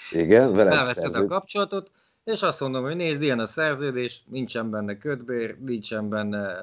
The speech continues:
Speaker 2: ö, ö, limitáció, hogy mit tehetsz ki, meg mit nem. Nem egy évre szól a szerződés, hanem egy hónapra, azonnal kiszállhatsz,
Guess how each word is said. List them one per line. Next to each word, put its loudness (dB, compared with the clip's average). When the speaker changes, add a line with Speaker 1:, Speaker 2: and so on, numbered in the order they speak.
Speaker 2:
ö, -8
ö, -6
limitáció, -2
hogy -4
mit -2
tehetsz -6
ki, -8
meg -12
mit -8
nem. -2
Nem 2
egy -2
évre -2
szól -10
a -10
szerződés, -10
hanem -8
egy -12
hónapra, -4
azonnal -8
kiszállhatsz, -4